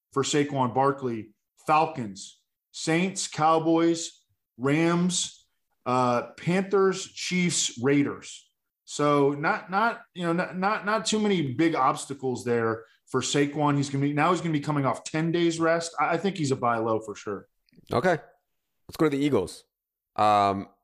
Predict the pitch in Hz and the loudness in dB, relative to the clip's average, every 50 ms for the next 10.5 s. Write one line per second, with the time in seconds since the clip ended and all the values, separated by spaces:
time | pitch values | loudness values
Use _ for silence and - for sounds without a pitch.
0 | _ _ - 139 170 202 160 143 160 135 120 113 117 113 - - - 113 107 107 | _ _ 0 2 2 2 2 0 -2 0 2 2 2 2 0 -2 0 2 4 4
1 | 104 101 92 95 92 - - - - 107 104 101 98 92 90 87 - 95 95 92 | 4 4 4 2 2 0 -2 -2 2 2 4 4 4 2 2 2 2 2 2 2
2 | 90 90 87 82 - - _ - - 80 - - - 113 110 104 92 85 82 80 | 2 0 -2 -2 -6 -10 _ -10 -6 -4 -2 -2 0 0 2 2 2 0 0 0
3 | 82 110 110 107 101 90 104 101 - 101 90 85 95 95 95 87 - - 92 95 | 0 2 2 2 2 2 2 0 0 0 0 2 2 2 2 2 0 -2 -2 0
4 | 98 90 - - 87 90 85 80 - - - - - - - - - - 104 - | 0 0 0 0 2 2 0 0 -4 -10 -20 -20 -20 -20 -20 -10 -6 -6 -4 -4
5 | - - - 135 123 127 120 107 101 98 95 104 107 104 98 92 90 85 98 92 | -4 -2 0 0 0 2 2 2 2 4 4 4 4 6 4 4 2 2 0 0
6 | 82 110 110 101 113 104 - 104 95 90 - 107 95 98 92 92 104 98 90 98 | 0 0 2 2 2 2 0 -2 -4 -2 -2 -2 0 0 0 2 2 2 2 2
7 | 98 - 110 98 - 117 104 101 101 98 101 92 - - _ _ _ - - - | 0 0 -2 -2 0 2 2 2 2 2 0 -2 -4 -10 _ _ _ -12 -4 0
8 | 113 131 143 151 143 135 127 123 113 104 95 92 104 101 104 101 98 95 98 87 | 0 2 2 4 4 4 4 4 4 4 2 2 4 4 4 4 2 2 0 -2
9 | - - - 107 107 123 131 135 123 - - - _ _ - - - - 95 98 | -2 0 2 4 4 4 4 2 0 -4 -12 -20 _ _ -18 -8 -2 0 2 2
10 | 95 92 92 92 92 90 90 90 90 - | 2 2 2 2 0 0 -2 -4 -6 -8